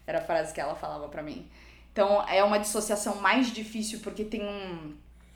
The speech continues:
uma carga emocional muito maior desde o momento que, da lembrança do alcoolismo até hoje, quando ela manda mensagem, assim,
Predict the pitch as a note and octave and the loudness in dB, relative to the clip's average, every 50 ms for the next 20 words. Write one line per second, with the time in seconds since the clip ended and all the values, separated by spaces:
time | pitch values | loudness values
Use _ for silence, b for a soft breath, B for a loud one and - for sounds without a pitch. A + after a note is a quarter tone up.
0 | b b b b b - F#3+ F#3 F3 F3+ - - - - - G3+ F#3 G#3+ A#3+ A#3 | b b b b b 0 2 4 4 4 2 -4 -4 4 8 10 10 10 8 6
1 | A3+ A3+ G#3+ G#3+ G#3+ G3+ G3+ - A3 G3+ G3 F#3 F3+ F#3 F3+ G3 G3+ A3 B3 A#3+ | 4 2 4 4 2 0 0 -2 -2 0 4 4 4 4 4 2 0 0 0 0
2 | A#3+ A3 G#3 G3 G3 F#3+ F#3 F#3 F#3 F#3 F#3 - F#3+ F3+ G3 A#3+ B3 A#3+ A#3 A3 | 2 0 2 2 2 4 4 4 4 2 0 0 0 0 2 2 2 0 0 -2
3 | A3 G#3+ G#3 F#3+ F#3 F#3+ F#3 F#3 F#3 F3+ - G3 F3 - - F#3 F3+ F3 E3+ E3 | -4 -4 -4 -4 -6 -6 -8 -8 -8 -10 -10 -12 -14 -8 -6 -4 -2 -2 -4 -6
4 | B B B B B B B - - F#3 F#3 F#3 F#3+ F#3+ F#3+ F#3 - - F#3 F3 | B B B B B B B 0 2 2 4 4 2 0 -2 -2 -4 -4 -2 0
5 | E3+ E3+ - - F3+ F3 F#3 A3+ D4 D4 E4 F4+ F#4+ - b b b b b b | 0 0 0 -2 -4 -4 -2 -2 -2 0 0 -2 -2 -6 b b b b b b
6 | b b b b b - C#4+ D4+ - - - A3+ G#3+ A3+ B3 B3 A#3 A3+ A#3 A#3+ | b b b b b 2 2 2 2 4 8 10 10 10 10 8 6 6 6 4
7 | A#3+ A#3 B3 - - A#3+ A3 A3 A3 G#3+ G#3+ G#3 G3+ G#3 G3+ G3+ G3 G3 F#3+ F#3+ | 4 2 -2 0 0 2 2 2 2 4 6 6 6 6 6 6 4 2 0 -2
8 | G3 - G#3+ G#3+ G#3+ A3+ B3 A#3+ A#3 A3+ G#3+ G#3+ G#3 - - G#3+ G3 G3 G#3 G#3+ | -6 -4 0 0 4 4 4 4 4 4 2 0 -2 0 2 4 4 6 4 2
9 | G#3+ G#3+ G3+ G3+ G#3 - - A3 G3+ F#3+ F#3 F3 - - | 0 -2 -2 -4 -4 -4 -4 -4 -4 -4 -6 -8 -10 -12